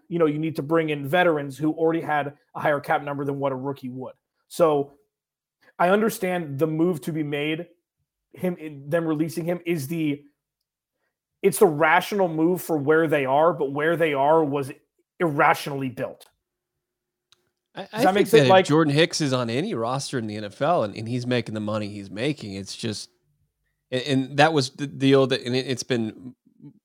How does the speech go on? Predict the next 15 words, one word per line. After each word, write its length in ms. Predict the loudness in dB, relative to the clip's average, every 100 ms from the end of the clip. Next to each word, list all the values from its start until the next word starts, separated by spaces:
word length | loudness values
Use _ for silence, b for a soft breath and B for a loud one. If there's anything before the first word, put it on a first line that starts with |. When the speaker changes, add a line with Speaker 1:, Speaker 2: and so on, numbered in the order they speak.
| _ -16 -4
Speaker 2:
kind 200 | 0 0
of, 180 | -2
uh, 320 | -2 0 -2 -2
moved 220 | -2 -2
around 280 | -2 -2 -2
a 40 |
little 300 | -2 2 2
bit 260 | 0 -4 -4
since 340 | -6 -6 -4
he 240 | -6 -6 -10
signed 340 | -10 -6 -4 -4
the 80 | -4
original 360 | -2 -2 -2
contract. 580 | -4 -6 -8 -8 -10 -8 -6
But, 200 | -6